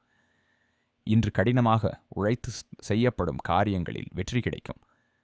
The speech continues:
தொழில் வாழ்க்கையில் புதிய வாய்ப்புகளை ஏற்றுக்கொள்வது அல்லது பணியிடத்தில் தலைமைத்துவத்தை வெளிப்படுத்துவது மங்களகரமானதாக இருக்கும். இது தன்னம்பிக்கையை அதிகரிக்கும் மற்றும் நிதி நிலையிலும் ஸ்திரத்தன்மையை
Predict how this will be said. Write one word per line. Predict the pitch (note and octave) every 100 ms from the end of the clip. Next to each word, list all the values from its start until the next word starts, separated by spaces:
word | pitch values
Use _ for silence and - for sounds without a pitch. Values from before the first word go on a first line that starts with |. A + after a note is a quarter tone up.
| _ -
தொழில் | A2+ D3 C#3
வாழ்க்கையில் | F2+ F#2 G2+ G#2+ A2 B2 -
புதிய | A#2 C#3+ C3
வாய்ப்புகளை | F2 G#2 - E2 A1 - _ -
ஏற்றுக்கொள்வது | G#2 A#2+ G#2+ - - - - - _ _ _
அல்லது | - C3 B2 A2 - -
பணியிடத்தில் | G#2 C3 D3 A2 - E2 -
தலைமைத்துவத்தை | F2 A#2+ C3+ G#2 F#2 E2
வெளிப்படுத்துவது | D2 G#2 A#2 F#2 - D#2+ A#1+ - - F#2
மங்களகரமானதாக | A2+ C#3 A#2+ F#2+ F2+ D#2+ B1+ A#1 B2+
இருக்கும். | G2 A2+ - - - _ _ _ -
இது | G#2+
தன்னம்பிக்கையை | - A2 C#3 C3+ - G2 F2 -
அதிகரிக்கும் | - F2+ F2+ - F2 A2+ C3+
மற்றும் | - G#2 A2+ F#2+
நிதி | F2+ C#3+
நிலையிலும் | D#3 G2+ G2+ A2 C3+
ஸ்திரத்தன்மையை | - - - D3+ B2+ G#2 F#2 G2+